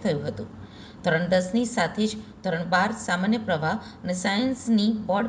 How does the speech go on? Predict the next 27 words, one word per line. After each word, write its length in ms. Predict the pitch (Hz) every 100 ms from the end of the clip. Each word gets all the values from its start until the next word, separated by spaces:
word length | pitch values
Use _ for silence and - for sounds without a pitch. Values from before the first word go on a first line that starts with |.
| -
પરીક્ષા 420 | 180 185 - 160 - -
ગત 240 | 254 269 -
તારીખ 260 | 165 202 -
સત્યાવીસમી 560 | 175 170 180 214 233 233 220
ફેબ્રુઆરીના 600 | 165 175 165 170 175 151
રોજ 200 | 165 170 208
શરૂ 300 | - 165 156 185
થઈ 160 | 156 143
હતી, 200 | 117 101 - - - - - - -
જેમાં 240 | 175 -
ધોરણ 220 | 170 180 175
બાર 120 | 180 226 -
સાયન્સની 400 | 175 170 180 180 170
પરીક્ષા 420 | 147 - 170 190 - - - 208
દસમી 300 | 208 269 262 208
માર્ચના 260 | 180 196 180
રોજ 180 | 214 - -
પૂર્ણ 200 | 160 170 165
થઈ 100 | 156 151
હતી, 200 | 220 262 - - -
જ્યારે 240 | 247 302
ધોરણ 220 | 254 247 254 185
બાર 160 | 190 214
સામાન્ય 420 | - 185 220 269 214
પ્રવાહની 340 | 180 165 175 -
પરીક્ષા 360 | 180 - - - - - - - -
સત્તરમી 420 | 233 - 247 277